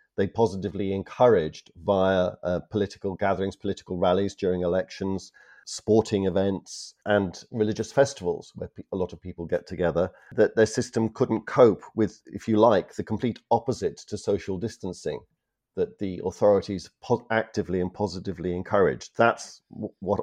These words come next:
what I have seen. The moral of that story is that you can only open up once you have vaccinated some critical level of your population, and that's why the vaccination is so important, and it's why we both stress that we're not lockdown skeptics. Lockdown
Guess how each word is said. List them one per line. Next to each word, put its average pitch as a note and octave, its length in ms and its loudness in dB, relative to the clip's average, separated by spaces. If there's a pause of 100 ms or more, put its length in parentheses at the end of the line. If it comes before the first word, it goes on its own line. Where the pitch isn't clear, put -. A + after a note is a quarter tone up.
(100)
what F#2+ 160 2
I F2+ 180 4
have D2+ 180 -4
seen. C#2+ 340 -6 (180)
The A2+ 80 2
moral C3 320 12
of G2+ 60 2
that A#2+ 180 8
story F2 500 2
is E2+ 200 2
that - 140 -4
you G#2 120 -4
can C3 320 6
only G2+ 320 6
open F2 320 -2
up B1 220 -2 (100)
once G#2 400 2
you G2 100 -6
have F2+ 240 -2
vaccinated F2 680 -6
some G2 240 -2
critical - 420 -6
level F2 460 -4
of E2 100 -8
your F2 160 -2
population, F2 680 -4
and F#2 100 -2
that's - 240 -4
why G2+ 220 6
the F2 180 -4
vaccination E2 540 -6
is D#2 100 -12
so E2 80 -4
important, E2 540 -4 (500)
and F#2+ 100 0
it's F#2+ 120 -6
why G#2 180 8
we A2 220 2
both F2+ 280 -2
stress - 440 -2
that - 140 -8
we're F#2+ 200 0
not - 100 0
lockdown E2+ 420 -2
skeptics. - 680 -2 (400)
Lockdown G#2 480 6